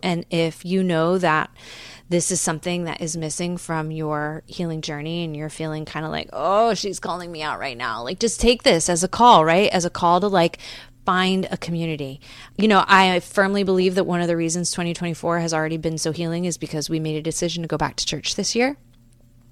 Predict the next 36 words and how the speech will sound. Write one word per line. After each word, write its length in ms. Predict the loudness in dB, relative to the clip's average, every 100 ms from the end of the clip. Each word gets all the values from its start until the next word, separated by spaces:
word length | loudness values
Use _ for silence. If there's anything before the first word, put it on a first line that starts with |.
| -20 -18 -16 -14 -14 -16 -4
Shocking 720 | 0 6 6 6 6 6 4
to 180 | 4 0
some, 480 | 2 4 4 4 2 2
but 240 | 6 8
we 140 | 8 4
found 420 | 6 6 8 6
a 60 | 4
church 340 | 4 2 4
that 140 | 4
really 280 | 6 6 6
so 180 | 6 4
far 260 | 6 6 6
just 300 | 4 0 2
feels 360 | 4 4 2
really 500 | -2 2 4 4 2 -2 -6
like 180 | -4 0
a 140 | -2
really 480 | -2 -2 0 0 0
safe 340 | 0 2 0 0
community. 420 | -4 -2 -2 -4
There's 220 | -6 -6
lots 240 | -4 -4
of 60 | -4
accountability. 640 | -4 -4 -4 0 0 -2
There's 240 | -4 -8 -4
lots 220 | -4 -4
of 80 | -6
transparency. 640 | -6 -6 -4 -4 -4 -2
There's 260 | -2 -4 -6
lots 160 | -8
of 220 | -10 -10 -10
really 260 | -6 -4
loud 320 | -4 -4 -4
drum 240 | -4 -4 -4
music, 460 | -6 -6 -8 -12 -6
which 260 | -6 -6